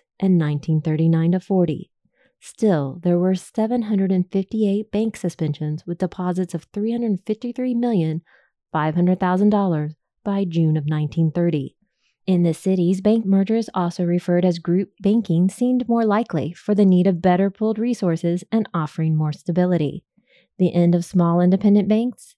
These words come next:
seemed inevitable. By October nineteen thirty, rumors of bank failures and bank runs started to appear everywhere. Two biggest ones involved Havana, Cuba, and Lisbon, Portugal. Yes,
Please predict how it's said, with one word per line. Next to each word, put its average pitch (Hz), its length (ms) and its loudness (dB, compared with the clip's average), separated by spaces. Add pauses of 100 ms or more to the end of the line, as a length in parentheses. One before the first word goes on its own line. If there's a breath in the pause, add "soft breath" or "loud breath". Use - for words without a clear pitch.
seemed 160 400 0
inevitable. 160 720 -4 (460)
By 185 180 2
October 202 480 2
nineteen 170 400 2
thirty, 165 340 0
rumors 175 360 2
of 185 100 0
bank 190 240 2
failures 190 320 0
and 196 140 0
bank 196 240 0
runs 165 240 -2
started 165 320 -4
to 185 60 -2
appear 185 500 -6
everywhere. 165 600 -4 (520)
Two 226 180 -4
biggest 185 340 -2
ones 226 240 -2
involved 214 380 0
Havana, 208 440 0
Cuba, 180 540 -4
and 190 200 2
Lisbon, 170 400 0
Portugal. 165 600 -6 (420)
Yes, 185 480 -4